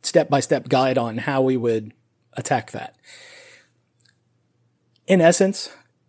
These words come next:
corporations like that aren't going to exist in a free soci-, if, in a free society. They're, they're just not gonna be able to get that big.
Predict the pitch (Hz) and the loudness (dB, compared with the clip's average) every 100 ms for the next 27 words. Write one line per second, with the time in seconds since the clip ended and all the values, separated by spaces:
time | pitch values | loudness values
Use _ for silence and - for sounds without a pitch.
0 | _ _ _ _ _ - - 170 175 147 | _ _ _ _ _ -18 -2 0 4 4
1 | 151 170 139 143 - 135 156 - _ _ | 4 0 0 -2 -2 0 0 -2 _ _
2 | _ - 175 - 151 151 156 - 147 123 | _ 0 0 0 0 2 2 2 0 2
3 | 127 139 - 127 120 - 127 - 110 - | 2 0 0 -4 -4 -4 -4 -4 -6 -8
4 | - 135 - 143 151 139 - 131 117 110 | -8 -12 -10 -8 -4 -4 -2 -2 -2 -6
5 | 101 - - _ _ 143 151 135 156 139 | -8 -10 -16 _ _ 2 2 6 4 6
6 | 151 160 143 151 131 135 127 117 113 101 | 2 0 -2 -2 0 0 0 -2 -6 -8
7 | 95 - - | -10 -12 -14